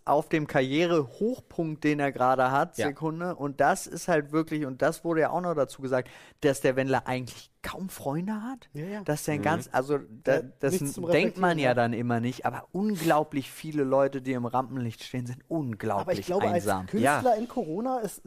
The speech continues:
Speaker 2: Aber
Speaker 3: hat das tatsächlich bei-, dazu beigetragen, dass er dafür empfänglich wird.
Speaker 2: Ja, ich muss jetzt, nee,
Speaker 1: Aber der
Speaker 2: weil
Speaker 1: hat
Speaker 2: nicht
Speaker 1: so
Speaker 2: so
Speaker 1: viel
Speaker 2: gut, wie's
Speaker 1: Geld
Speaker 2: bei dem
Speaker 1: gemacht.
Speaker 2: läuft, vergiss
Speaker 1: Ja.
Speaker 2: es. Nein, das, das kann dich, das kann dich frustrieren, wenn's bei dir nicht läuft. Natürlich, dann gebe ich dir recht, aber für den Wendler war das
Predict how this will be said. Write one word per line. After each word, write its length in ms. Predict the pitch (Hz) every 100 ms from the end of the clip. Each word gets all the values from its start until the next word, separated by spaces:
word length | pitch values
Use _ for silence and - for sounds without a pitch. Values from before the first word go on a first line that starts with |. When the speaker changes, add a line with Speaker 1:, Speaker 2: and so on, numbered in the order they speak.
| 156
Speaker 2:
Aber 300 | 120 139 143
Speaker 3:
hat 100 | 156
das 140 | - -
tatsächlich 380 | 190 202 202
bei-, 120 | - 262
dazu 240 | 180 156
beigetragen, 580 | 135 190 247 - 214 208
dass 160 | 185
er 60 | 208
dafür 240 | 190 233
empfänglich 440 | 208 - 254 147 117
wird. 220 | 123 -
Speaker 2:
Ja, 80 | 135
ich 180 | 131 147
muss 260 | 160 190 156
jetzt, 340 | 135 - -
nee, 300 | 123 135 117
Speaker 1:
Aber 100 | -
der 100 | 123
Speaker 2:
weil 60 | 120
Speaker 1:
hat 60 |
Speaker 2:
nicht 160 | 143 160
Speaker 1:
so 100 | 156
Speaker 2:
so 20 |
Speaker 1:
viel 80 | 143
Speaker 2:
gut, 100 | 139
wie's 60 | 240
Speaker 1:
Geld 140 | -
Speaker 2:
bei 80 | 131
dem 140 | 127
Speaker 1:
gemacht. 60 | 127
Speaker 2:
läuft, 240 | 123 120
vergiss 280 | - 156 220
Speaker 1:
Ja. 60 | 226
Speaker 2:
es. 120 | 151
Nein, 180 | 117 123
das, 180 | 117 -
das 180 | 123 -
kann 200 | 147 151
dich, 120 | 139
das 140 | 143
kann 160 | - 143
dich 140 | 139
frustrieren, 480 | - 127 - 143 135
wenn's 160 | 127 123
bei 100 | 123
dir 160 | 117
nicht 180 | 110 104
läuft. 360 | 135 131 104 -
Natürlich, 380 | 113 143 113 -
dann 160 | 123
gebe 100 | 123
ich 60 | 120
dir 100 | 120
recht, 180 | 107 110
aber 180 | 104 92
für 140 | 127
den 180 | 110 107
Wendler 300 | 120 117 113
war 100 | 107
das 240 | 104 -